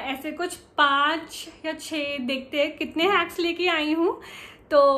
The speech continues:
बस अब जल्दी से अपनी वीडियो को स्टार्ट करते हैं। So without further ado, let's get started। तो ना हम स्टार्ट करते हैं एकदम पहले हैक से। मतलब जो भी होगा ना आपके सामने दिख जाएगा आपको कि वो काम कर रहा है कि नहीं कर रहा। पास और फेल मैं आपको बता दूंगी जो भी है।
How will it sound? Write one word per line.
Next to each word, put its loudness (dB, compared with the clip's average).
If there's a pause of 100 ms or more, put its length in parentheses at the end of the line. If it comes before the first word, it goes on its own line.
(140)
बस 0
अब 0
जल्दी 0
से -4
अपनी -2
वीडियो -4
को 0
स्टार्ट -2
करते -4
हैं। 0
So -2 (180)
without -2
further 0
ado, -2 (140)
let's -10
get -12
started। -4
तो -14
ना -10
हम -2
स्टार्ट 2
करते -4
हैं -6
एकदम 0 (100)
पहले 0
हैक -4
से। -6 (300)
मतलब -2
जो 0
भी 0
होगा 2
ना 0
आपके -2
सामने -2
दिख -4
जाएगा -2
आपको -2
कि -4
वो -2
काम 0
कर 0
रहा -6
है 0
कि -8
नहीं -2
कर -2
रहा। 0 (100)
पास 2
और 0
फेल -4
मैं -4
आपको -6
बता -2
दूंगी -4
जो -4
भी -4
है। -2